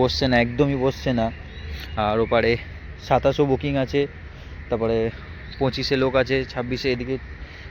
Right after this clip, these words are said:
সিট আছে। এখন সবে তোমার সাতটা বাজে, ফার্স্ট টোপ দেওয়া হয়েছে, দেখা যাক এখন কীরকম কী মাছের ভালো পাল্টি আছে এবং সারাদিন কি হয় না হয়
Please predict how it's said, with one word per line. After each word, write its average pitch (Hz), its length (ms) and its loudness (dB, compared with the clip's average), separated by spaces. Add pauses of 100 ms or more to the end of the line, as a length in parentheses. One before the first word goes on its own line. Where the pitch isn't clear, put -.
(100)
সিট 135 260 2
আছে। 82 180 -2 (1600)
এখন 127 180 0 (120)
সবে 120 240 2
তোমার 123 280 4 (1040)
সাতটা 139 380 2
বাজে, 123 220 2 (320)
ফার্স্ট 117 260 -2
টোপ 135 140 -2 (360)
দেওয়া 127 200 4
হয়েছে, 131 260 2
দেখা 123 160 2
যাক 127 160 2
এখন 127 220 -2
কীরকম 123 340 -2
কী 127 140 -4
মাছের 123 260 0
ভালো 123 200 2
পাল্টি 123 280 2 (120)
আছে 117 140 -6 (1300)
এবং 92 160 -10 (300)
সারাদিন 131 380 4 (360)
কি 147 120 -2 (100)
হয় 131 240 2
না 131 140 4
হয় 131 140 0